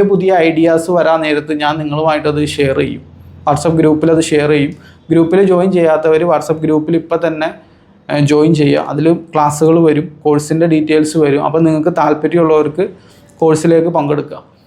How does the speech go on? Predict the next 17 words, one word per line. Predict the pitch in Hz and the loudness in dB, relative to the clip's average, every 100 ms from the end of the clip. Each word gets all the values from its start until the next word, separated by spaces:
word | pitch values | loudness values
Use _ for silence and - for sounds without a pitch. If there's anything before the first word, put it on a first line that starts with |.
| _ _ - | _ _ -14
എപ്പോഴും | 143 175 214 214 | -4 0 0 0
ശ്രദ്ധിക്കേണ്ട | 208 196 196 202 202 | 0 0 2 2 2
കാര്യം | 175 185 190 | 2 0 0
എന്താണെന്ന് | 175 170 | 0 0
വെച്ച് | 156 160 | -2 -4
കഴിഞ്ഞാൽ | 151 147 151 - - 147 | -4 -4 -8 -14 -18 -6
നമ്മളുടെ | 147 156 170 170 190 | -2 0 2 2 2
ബിസിനസ്സിലെ | 170 - 160 156 165 147 143 - | 0 -2 -4 -2 -2 -2 -4 -6
തുടക്ക | 143 143 185 180 | -4 -2 -2 0
സമയത്ത് | 175 160 156 156 | 2 2 2 0
ഏറ്റവും | 151 - 175 | 0 0 0
ഇമ്പോർട്ടൻ്റ് | 151 147 147 147 | 2 0 0 -2
ആയിട്ടുള്ള | 151 151 151 147 | 0 0 0 0
സംഗതി | 143 143 156 147 | -2 -2 0 0
മാർക്കറ്റിംഗ് | 147 147 147 160 156 | 0 -2 -4 -4 -4
ആണ്. | 135 - - - - - - | -8 -12 -20 -20 -20 -20 -4
ഈ | 175 | 0